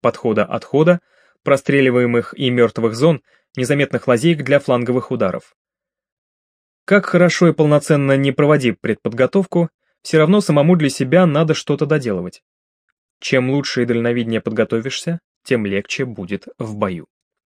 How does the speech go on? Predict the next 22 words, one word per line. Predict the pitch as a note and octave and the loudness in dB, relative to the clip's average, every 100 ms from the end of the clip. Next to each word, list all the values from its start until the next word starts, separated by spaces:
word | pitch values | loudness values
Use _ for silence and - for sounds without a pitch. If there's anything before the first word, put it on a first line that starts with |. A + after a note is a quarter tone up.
| _ _ _ _ _ _ _ _ _ _ _ _ _ _ _ _ _ | _ _ _ _ _ _ _ _ _ _ _ _ _ _ _ _ _
Немцы | B2+ D#3 D3+ C#3+ | 0 0 2 2
начали | C#3+ C3+ C3 | 2 2 0
продвигаться | C3+ B2 B2+ C3+ - B2+ | 0 0 2 2 0 -4
вперед, | - C#3+ E3+ F3 - | -2 2 4 2 -6
как | - D3+ C#3+ | -6 -2 -2
и | |
предполагалось. | B2 C#3 D3+ E3 C#3+ G2 D#2 - _ _ _ _ _ | -2 -4 2 2 2 0 -2 -14 _ _ _ _ _
А | B2+ | -4
могло | B2+ D#3+ G#3+ | 0 4 6
ли | F#3+ | 6
быть | E3+ F#3 | 4 4
иначе? | F#3 A#2 - - _ _ _ _ _ _ | 2 2 -4 -12 _ _ _ _ _ _
Сомневаюсь. | - B2 D#3+ B2+ F2+ F2+ - _ _ _ _ _ _ _ | -8 -4 -2 -2 -4 -8 -16 _ _ _ _ _ _ _
Сначала | - - B2+ - D3+ F#3 | -10 -2 0 2 4 6
мимо | F#3+ C#3+ B2+ | 6 4 4
нас | C3 B2 | 2 0
по | - | 2
улице | B2+ B2+ B2 - B2+ | 4 4 2 2 0
просто | - D#3 - D3+ | 2 0 2 -2
пролетела | D#3 D3 C#3 - F3+ F3+ | 0 2 2 2 4 4
пятерка | D#3+ C3+ E3 E3+ D3+ | 2 0 2 2 0
грузовиков | C#3 C#3 B2+ C3+ F3+ E3+ | 0 -2 0 0 2 0